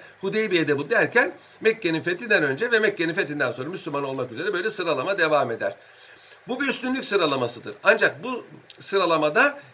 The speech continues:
diğerlerinin önüne geçenler olabilir. Yani bazıları üstünlükte diğerlerinden daha üstün olabilir. Bu ayrı bir meseledir. Şimdi arkadaşlar, sahabinin rivayet ettiği hadis-i şerifler bundan farklı.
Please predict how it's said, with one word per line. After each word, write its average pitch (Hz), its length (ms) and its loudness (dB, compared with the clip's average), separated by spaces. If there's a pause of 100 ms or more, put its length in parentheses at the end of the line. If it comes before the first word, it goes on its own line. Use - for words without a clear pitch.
diğerlerinin 202 440 6
önüne 190 220 2
geçenler 175 440 2
olabilir. 160 480 0 (180)
Yani 147 260 2
bazıları 175 600 4 (240)
üstünlükte 165 720 -2 (200)
diğerlerinden 156 580 4
daha 151 200 0
üstün 135 400 -10
olabilir. 123 600 0 (500)
Bu 254 100 6
ayrı 254 220 6
bir 220 60 0
meseledir. 147 560 0 (480)
Şimdi 262 240 0
arkadaşlar, 226 600 2 (840)
sahabinin 151 840 0
rivayet 160 500 4
ettiği 151 280 0
hadis-i 139 460 -4
şerifler 147 460 0
bundan 175 280 4
farklı. 165 520 0